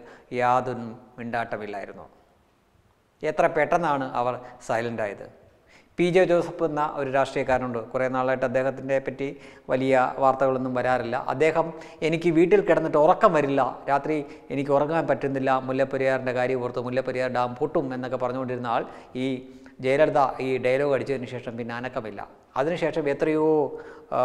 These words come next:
മഴക്കാലങ്ങൾ വന്നുപോയി. ഇവിടെ എത്രയോ വർഷങ്ങൾ, ഏതാണ്ട് ഒരു, ഒരു പതിറ്റാണ്ട് കഴിഞ്ഞ് കഴിഞ്ഞിരിക്കുന്നു. നൂറ്റി ഇരുപത്തിയഞ്ച് വർഷത്തിന് മുകളിൽ പഴക്കമുള്ള ഒരു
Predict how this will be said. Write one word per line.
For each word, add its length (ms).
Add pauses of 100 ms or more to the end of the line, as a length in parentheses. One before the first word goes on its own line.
(420)
മഴക്കാലങ്ങൾ 720
വന്നുപോയി. 420
ഇവിടെ 160
എത്രയോ 360
വർഷങ്ങൾ, 400
ഏതാണ്ട് 240
ഒരു, 200 (260)
ഒരു 240
പതിറ്റാണ്ട് 540
കഴിഞ്ഞ് 240
കഴിഞ്ഞിരിക്കുന്നു. 480 (760)
നൂറ്റി 320
ഇരുപത്തിയഞ്ച് 540
വർഷത്തിന് 340
മുകളിൽ 360 (160)
പഴക്കമുള്ള 540 (300)
ഒരു 180